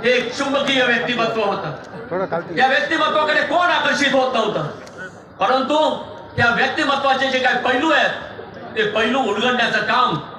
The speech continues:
हे स्मृती उद्यान करणार आहे. साहेब, या स्मृती उद्यानात साहेबांचा कुठेही स्टॅच्यू नाही आहे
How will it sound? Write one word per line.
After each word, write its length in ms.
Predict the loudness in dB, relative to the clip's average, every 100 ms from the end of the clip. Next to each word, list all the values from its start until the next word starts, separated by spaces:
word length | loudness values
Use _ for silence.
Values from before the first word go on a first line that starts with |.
| -6
हे 100 | -4
स्मृती 320 | -2 -2 -2 -2
उद्यान 320 | 0 0 0
करणार 280 | -2 -4 -6
आहे. 880 | -8 -14 -16 -18 -18 -18 -18 -18 0
साहेब, 300 | 2 4 2 -4 -12 -16 -2
या 120 | 0
स्मृती 300 | 0 -2 0
उद्यानात 920 | 2 2 2 4 2 0 -6 -12 -16 -2
साहेबांचा 420 | 0 2 2 0
कुठेही 320 | 0 0 0
स्टॅच्यू 360 | 0 0 2 2
नाही 220 | 2 2
आहे 160 | 2